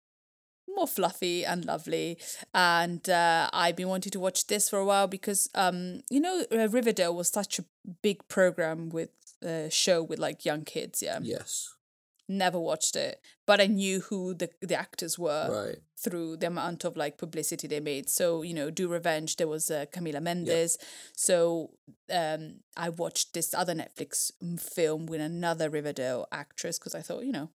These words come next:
Speaker 1: check her out. And is, um, and she's also in Hustlers.
Speaker 2: Okay.
Speaker 1: Uh, Lily, uh, Rein-, Reinhardt,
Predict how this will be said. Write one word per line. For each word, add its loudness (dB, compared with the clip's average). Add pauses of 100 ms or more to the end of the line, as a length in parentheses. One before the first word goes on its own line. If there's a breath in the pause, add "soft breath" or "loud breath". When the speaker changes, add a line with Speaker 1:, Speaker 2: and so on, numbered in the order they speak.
(100)
Speaker 1:
check -12
her -8
out. -12 (460 loud breath)
And 0
is, -2
um, -4
and -2
she's 0
also 0
in -2
Hustlers. -4 (360)
Speaker 2:
Okay. 2 (200)
Speaker 1:
Uh, -2
Lily, 4
uh, 0
Rein-, 0
Reinhardt, -4